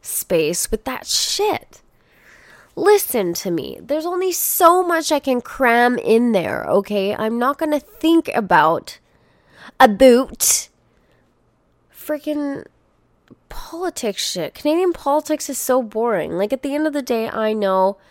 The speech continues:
my medical's covered. M S P is not a thing anymore. It just comes out of taxes. I'm set. I'm set, okay? Anything else is whatever.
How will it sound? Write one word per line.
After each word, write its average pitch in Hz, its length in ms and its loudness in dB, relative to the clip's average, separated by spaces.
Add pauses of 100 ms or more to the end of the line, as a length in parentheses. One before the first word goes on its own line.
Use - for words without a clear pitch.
(560)
my 175 60 -2
medical's 277 440 2
covered. 294 520 2 (760)
M 220 140 4
S 226 160 4
P 277 180 0
is 262 120 0
not 277 180 6
a 277 60 2
thing 285 180 2
anymore. 277 340 4
It 262 60 -4
just - 180 -12
comes 220 220 -6
out 190 100 -4
of 165 120 -10
taxes. 262 680 -2 (400)
I'm 392 240 4
set. 381 500 2 (280)
I'm 269 120 0
set, 180 440 -6 (180)
okay? 240 380 -6 (1400)
Anything 277 400 0
else 254 300 0
is 185 140 -8
whatever. 196 560 -4